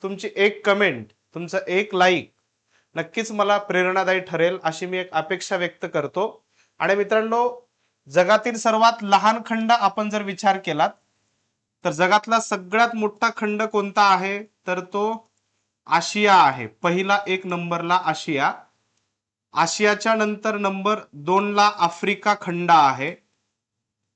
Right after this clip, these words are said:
त्याच्यानंतर नंबर तीन ला उत्तर अमेरिका आहे,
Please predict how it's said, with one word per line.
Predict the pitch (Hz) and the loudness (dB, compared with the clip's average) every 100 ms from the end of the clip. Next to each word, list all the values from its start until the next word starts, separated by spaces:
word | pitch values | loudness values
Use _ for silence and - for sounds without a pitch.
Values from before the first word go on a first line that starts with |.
| _ _ _ _ _ _ - | _ _ _ _ _ _ -8
त्याच्यानंतर | 165 202 208 208 - 214 220 214 _ | 0 2 2 -2 -4 -2 -2 -4 _
नंबर | 156 170 185 190 214 214 - _ _ _ _ | -4 -2 0 0 2 0 -8 _ _ _ _
तीन | 208 220 226 | -2 -2 0
ला | 190 165 - - _ _ _ _ _ _ _ _ _ _ - | 4 4 2 -8 _ _ _ _ _ _ _ _ _ _ -12
उत्तर | 131 175 - - 226 226 | -6 -6 -4 2 4 4
अमेरिका | - 185 196 196 190 196 185 | 4 4 4 2 2 6 8
आहे, | 156 135 139 | 8 6 -2